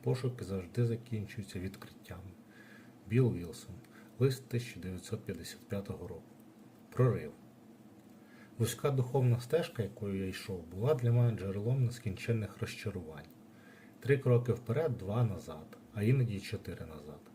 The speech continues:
Все написано у великій книзі, в А А дорослішає та іншій літературі А А спочатку постійно дратувало мене. Зрештою, брошура «Алкоголізм хвороба» змусила мене прочитати книгу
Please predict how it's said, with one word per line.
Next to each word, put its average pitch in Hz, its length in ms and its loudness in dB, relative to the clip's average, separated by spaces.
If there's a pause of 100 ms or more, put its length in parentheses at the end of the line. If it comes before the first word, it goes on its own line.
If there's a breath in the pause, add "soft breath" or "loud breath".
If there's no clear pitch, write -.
(640 loud breath)
Все 117 180 6
написано 101 600 0
у - 20 -4
великій 95 400 -2
книзі, 120 460 0 (680 loud breath)
в 117 60 2
А 110 320 2
А 101 40 -4
дорослішає 104 840 -2 (300)
та 101 100 -8
іншій 104 420 0
літературі 95 640 -4
А 90 100 -6
А 117 220 -2
спочатку - 540 -2
постійно 107 460 -2
дратувало 90 560 -6
мене. 87 240 -10 (1200 loud breath)
Зрештою, 131 520 2
брошура 110 580 2
«Алкоголізм 113 720 2
хвороба» 127 380 4
змусила 120 460 2
мене 107 220 0
прочитати 113 560 -2
книгу 120 380 4